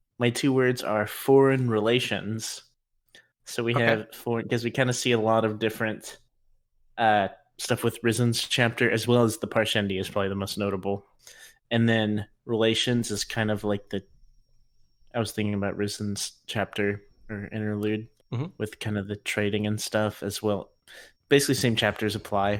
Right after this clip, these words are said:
Speaker 1: for relations and foreign, and also foreign relation. Yeah, you get the, you get the gist.
Speaker 2: Foreign relations. Got it.
Speaker 1: Mm-hmm.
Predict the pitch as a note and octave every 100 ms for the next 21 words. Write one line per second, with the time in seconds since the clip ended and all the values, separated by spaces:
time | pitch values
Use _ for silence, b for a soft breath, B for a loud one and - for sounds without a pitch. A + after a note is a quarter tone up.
0 | - - G#2 G#2 G#2 G#2 G#2 G2 G#2 G2+
1 | - G#2+ G#2+ G#2 G#2+ G#2 _ _ _ _
2 | _ _ _ _ A2+ G#2+ G2 G2 A2+ G#2+
3 | G#2+ G#2 G2 G#2 - G#2+ F#2 - _ -
4 | G#2+ G#2+ - G2 - G#2+ A2 - F#2+ G2
5 | G2+ - - - - - A2 G#2 G2 F2
6 | - - - - - F2+ D#2+ - _ _
7 | _ A#2 A2+ A#2